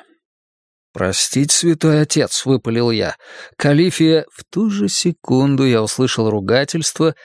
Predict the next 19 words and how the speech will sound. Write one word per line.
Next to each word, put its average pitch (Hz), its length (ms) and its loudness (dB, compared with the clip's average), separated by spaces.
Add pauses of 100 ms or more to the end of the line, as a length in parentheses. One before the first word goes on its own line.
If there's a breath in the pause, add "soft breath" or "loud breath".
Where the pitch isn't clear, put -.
(220 loud breath)
и 147 120 2
дверца 160 460 2
исповедальни 175 680 2
со 175 140 -2
стороны 156 380 0
священника 165 680 0
со 156 200 2
стуком 143 520 0
распахнулась. 98 920 -6 (460 loud breath)
У - 60 2
святого 131 500 2
отца 139 280 0
был 131 200 0
такой 127 400 0
вид, 143 320 0
как 101 200 -4
будто 120 320 -2
словом 131 500 0
«Калифия» 107 880 -2